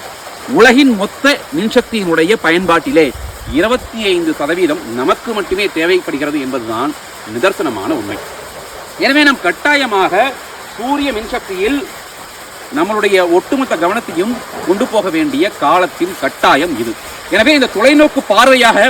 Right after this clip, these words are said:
பாரத பிரதமர் கொண்டு வந்திருக்கின்ற இந்த திட்டத்தை பற்றி அனைவரும் புரிந்து கொள்ள வேண்டும்.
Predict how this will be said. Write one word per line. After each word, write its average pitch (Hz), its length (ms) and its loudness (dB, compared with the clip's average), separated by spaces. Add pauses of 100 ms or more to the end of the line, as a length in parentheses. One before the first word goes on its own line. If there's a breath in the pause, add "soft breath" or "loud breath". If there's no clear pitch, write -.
பாரத 240 380 6
பிரதமர் 220 260 -2
கொண்டு 202 160 -4
வந்திருக்கின்ற 175 500 -2
இந்த 180 160 -2
திட்டத்தை 196 400 -4
பற்றி 156 260 -2 (520)
அனைவரும் 208 480 2 (100)
புரிந்து 214 260 0
கொள்ள 160 200 4
வேண்டும். 107 260 -4